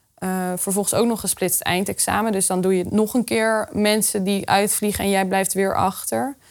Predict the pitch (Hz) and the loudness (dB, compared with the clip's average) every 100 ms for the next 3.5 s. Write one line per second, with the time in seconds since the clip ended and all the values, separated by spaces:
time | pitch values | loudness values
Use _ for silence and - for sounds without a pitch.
0 | - _ _ - 202 196 - 196 233 - | -20 _ _ 0 2 2 -2 -4 -4 0
1 | 208 196 202 202 - 196 202 202 196 185 | 2 2 2 2 -2 -4 -4 -4 -2 -2
2 | 190 185 190 - - 202 202 202 202 190 | -2 -2 -2 -2 -2 -2 -2 -2 -2 0
3 | 190 190 190 - | 0 -2 -2 -4